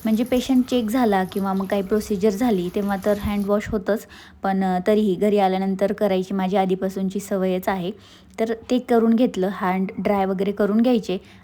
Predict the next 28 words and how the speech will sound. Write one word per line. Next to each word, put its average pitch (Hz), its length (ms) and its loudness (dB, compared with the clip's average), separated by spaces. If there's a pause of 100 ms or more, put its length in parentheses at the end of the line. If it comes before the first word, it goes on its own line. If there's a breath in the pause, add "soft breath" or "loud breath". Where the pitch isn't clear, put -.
आणि 190 180 0
मग 196 240 0
लागायचं 202 560 0
आपलं 185 280 -2
जे 185 200 2
काही 185 260 0
मेकअप 190 440 -2
वगैरे 185 240 -2
केलेला 190 380 2
असतो, 226 320 0
तो 214 400 0
रिमूव्ह 226 280 8
करण्यासाठी. 175 600 -4 (480 loud breath)
तर 208 80 4
आधी 202 180 2
केस 214 400 2
बांधून 208 380 4
घेते 240 240 4
वरती. 208 480 2 (160)
आता 185 260 -4
कधीकधी 202 440 0
हेअरस्टाईल 208 680 0
वेगळी 196 300 2
असते, 196 300 0
दिवसभर 190 480 0
केस 196 180 -2
मोकळे 202 280 0
असतात 202 320 0